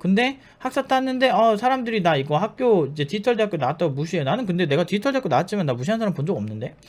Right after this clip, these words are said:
뭐 자기들끼리 뭐 무시를 한다고 하면, 아, 뭐 옛날에 뭐 간접적으로 그런 얘기 한 적 있는데,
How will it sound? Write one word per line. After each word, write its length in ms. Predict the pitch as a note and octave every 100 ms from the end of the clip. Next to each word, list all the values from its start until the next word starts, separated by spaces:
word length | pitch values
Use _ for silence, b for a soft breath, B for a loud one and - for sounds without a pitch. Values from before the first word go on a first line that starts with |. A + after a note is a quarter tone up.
| B B B
뭐 100 | C3+
자기들끼리 400 | D#3 A3 A3+ G#3+
뭐 140 | D#3+
무시를 460 | C3+ C#3 G3+ F#3 F#3
한다고 380 | A3 A#3 A3 G#3
하면, 380 | A3 A3 G3+ A#2+
아, 160 | C3
뭐 240 | A2+ B2 C#3+
옛날에 320 | F3 B3+ A3+
뭐 240 | D#3 B2 G#2+
간접적으로 600 | C#3 A3 A3 C4+ A#3 F3+
그런 180 | D#3+ F3+
얘기 120 | E3
한 100 | G3+
적 100 | G3+
있는데, 420 | C3 B2 F3+ C#3